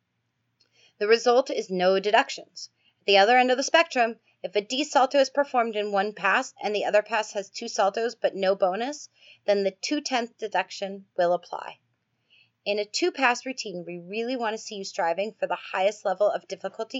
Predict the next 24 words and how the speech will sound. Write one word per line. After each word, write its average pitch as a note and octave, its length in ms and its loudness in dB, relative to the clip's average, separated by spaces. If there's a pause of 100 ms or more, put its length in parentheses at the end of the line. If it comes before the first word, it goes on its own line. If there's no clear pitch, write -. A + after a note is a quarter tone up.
(120)
in G3 100 -6
your G3+ 120 -4
tumbling, F3+ 420 -6 (340)
and F3 160 -10
anything A#3+ 440 -2
less F3+ 320 -4
will F#3 260 2
receive F#3+ 420 -8
deductions. - 680 -14 (680)
In A3 140 -2
a B3 60 0
routine C4+ 400 -2
with G#3 100 -2 (140)
three A#3 260 0
or C4 140 0
more A3+ 220 0
tumbling G3+ 360 -2
passes, F3+ 500 -8 (320)
the A3 140 2
es-, G#3+ 280 0 (120)
expectations A3 1040 -4
are F#3 80 -6
slightly G#3 480 -2
different, F#3 400 -4